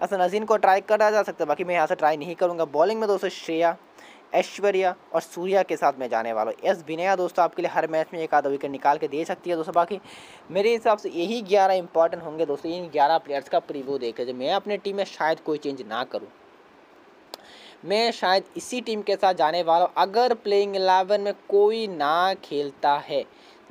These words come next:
then दोस्तों मैं शायद एक आधा change कर सकता हूँ। उसके अलावा दोस्तों मेरे team में आपको कोई भी extra कुछ अलग change आपको देखने को मिलेगा नहीं।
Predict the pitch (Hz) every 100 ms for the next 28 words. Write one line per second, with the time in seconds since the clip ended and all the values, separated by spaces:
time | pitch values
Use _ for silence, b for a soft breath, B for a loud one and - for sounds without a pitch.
0 | 131 117 220 262 277 233 214 - 202 185
1 | 170 170 180 156 151 143 143 135 127 127
2 | 117 - 110 - 104 - 139 - 202 202
3 | 196 185 175 - 143 151 160 151 156 143
4 | 135 156 - B B B - - 202 233
5 | 233 226 220 - 151 156 - - 240 247
6 | 247 240 - 247 190 233 - 226 226 214
7 | 196 190 170 156 151 143 139 120 110 104
8 | 104 98